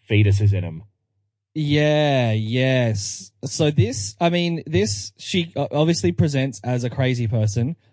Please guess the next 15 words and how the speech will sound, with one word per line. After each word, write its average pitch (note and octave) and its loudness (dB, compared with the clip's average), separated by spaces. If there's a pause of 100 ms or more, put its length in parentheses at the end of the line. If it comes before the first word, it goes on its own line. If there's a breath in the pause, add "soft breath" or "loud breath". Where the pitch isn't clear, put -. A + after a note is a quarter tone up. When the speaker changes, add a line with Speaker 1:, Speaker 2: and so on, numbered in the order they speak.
(240)
Speaker 2:
but C3 2
I C#3+ 2
reckon E3+ 0
if D#3 -2
you C#3+ 0
take - 2
it, - -6
it C#3+ -2
in, C3 0 (320)
you C#3+ 2
assume F#3+ -2
some F#3+ 0
of D3+ -4
the C3+ -2
history A2+ -4